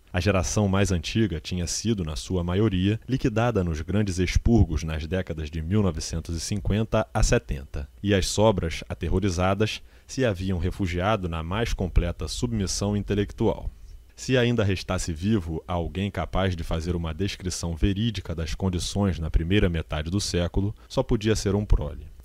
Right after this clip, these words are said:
De repente, veio à mente de Winston o trecho do livro de história que copiara no seu diário e um impulso lunático o dominou. Entraria no bar, travaria conhecimento com o velho e o interrogaria. Haveria de pedir-lhe:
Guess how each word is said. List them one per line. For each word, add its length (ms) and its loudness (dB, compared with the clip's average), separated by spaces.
De 80 4
repente, 500 4
veio 260 8
à 40 6
mente 300 0
de 100 -2
Winston 560 -2
o 60 -4
trecho 420 0
do 140 -4
livro 280 0
de 120 -2
história 420 0
que 140 -8
copiara 520 0
no 120 -2
seu 180 0
diário 480 0
e 100 4
um 100 4
impulso 460 4
lunático 760 2
o 60 2
dominou. 540 0
Entraria 460 0
no 80 2
bar, 400 -2
travaria 480 2
conhecimento 640 -2
com 140 -4
o 60 -2
velho 460 0
e 140 0
o 100 0
interrogaria. 880 2
Haveria 400 4
de 100 -2
pedir-lhe: 600 2